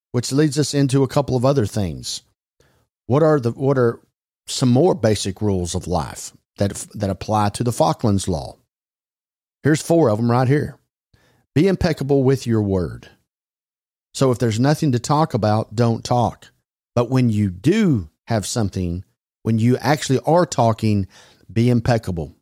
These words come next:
'cause the, your word is about all you have in this life. And obviously, a whole lot of people's word doesn't mean a whole lot, but be impeccable with your word. A very, very difficult law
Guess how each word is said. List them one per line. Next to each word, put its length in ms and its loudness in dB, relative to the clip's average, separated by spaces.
'cause 260 -2
the, 100 -2
your 200 2
word 380 2
is 120 -4
about 240 0
all 180 2
you 220 0
have 460 -2
in 120 0
this 260 -2
life. 440 -10
And 120 0
obviously, 340 0
a 80 0
whole 160 2
lot 140 0
of 60 -6
people's 340 -2
word 220 0
doesn't 260 -2
mean 140 2
a 80 -2
whole 180 -2
lot, 280 -12
but 120 -2
be 100 4
impeccable 480 0
with 200 0
your 100 0
word. 400 -4
A 40 -4
very, 220 4
very 240 4
difficult 560 -2
law 500 0